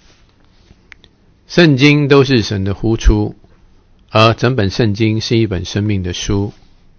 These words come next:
你真相信创世纪三十一章，就是我们在这篇信息所要看到的是神的呼出吗？我年轻的时候认为以弗所书的每一字每一句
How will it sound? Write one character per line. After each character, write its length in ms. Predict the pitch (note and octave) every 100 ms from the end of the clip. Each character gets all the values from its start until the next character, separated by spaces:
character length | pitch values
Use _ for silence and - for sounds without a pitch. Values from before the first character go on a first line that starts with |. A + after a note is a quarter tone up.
| _ _ _ _
你 220 | - A2 G2+
真 260 | - D#3+
相 300 | D3+ D#3+ D3+
信 240 | C#3+ C3+ G2+
创 240 | C3+ A#2+
世 140 | B2
纪 140 | A2 G#2+
三 280 | - A#2 A2
十 140 | G2
一 120 | F#2+
章， 300 | G2 G#2+ G#2+ - _ _ _ _ _ _
就 140 | - B2
是 160 | C3
我 120 | A2+ F#2
们 160 | G2
在 200 | G2+ A2+
这 100 | G#2
篇 220 | A2+ B2+
信 180 | A#2 C3
息 180 | G2 G2+
所 200 | F#2 G2
要 100 | G2+
看 380 | F#2+ - B2 F#2+
到 200 | G#2 F2+
的 140 | E2 -
是 220 | - G#2
神 260 | F2+ - F#2+
的 140 | F#2
呼 240 | - A2 G#2
出 200 | - F#2+
吗？ 220 | F2+ G2+ _ _ _ _ _ _ _ _ _
我 140 | A2
年 180 | A2 B2+
轻 180 | B2+ E3
的 100 | A#2+
时 180 | - G#2+
候 220 | A#2 G2
认 220 | A#2 G#2
为 180 | F#2+ G2
以 160 | F#2+
弗 180 | F#2+ A#2+
所 180 | B2+ G#2
书 220 | F#2+ A#2+
的 160 | G#2+ F#2
每 220 | F2 F2+
一 160 | G#2 A2+
字 240 | - A2+
每 180 | F#2 F2+
一 140 | F#2
句 260 | F#2+ A2